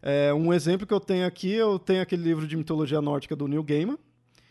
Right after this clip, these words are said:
e a escrita eu acho ótima, né, eu já dei uma folheada, eu acho muito boa ali a escrita, mas eu nunca parei pra ler do começo ao fim, porque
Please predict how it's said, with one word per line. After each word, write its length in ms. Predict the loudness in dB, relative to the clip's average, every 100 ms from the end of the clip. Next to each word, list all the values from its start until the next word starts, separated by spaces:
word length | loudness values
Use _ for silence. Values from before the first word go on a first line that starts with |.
| _ -6
e 260 | 0 2
a 80 | 2
escrita 400 | 0 -2 -4 0
eu 160 | 2 4
acho 240 | 2 0
ótima, 480 | 2 2 -2 -8 -8 -4
né, 120 | 0
eu 80 | 0
já 120 | 0
dei 100 | 0
uma 140 | -2
folheada, 600 | -2 -4 0 2 0 -4 -16 -20 -20 -8
eu 240 | -2 2
acho 300 | 2 2 -4
muito 340 | -2 -2 -2 0
boa 220 | 2 4
ali 120 | 4
a 80 | 2
escrita, 460 | 0 -4 -6 -6 -6
mas 260 | -2 -2 0
eu 140 | 0
nunca 260 | 0 0 0
parei 300 | 2 0 0
pra 240 | 0 0
ler 260 | 2 2 0
do 120 | 0
começo 340 | -4 -2 -2 -2
ao 80 |
fim, 160 | -4 -6
porque 320 | -8 -8 -8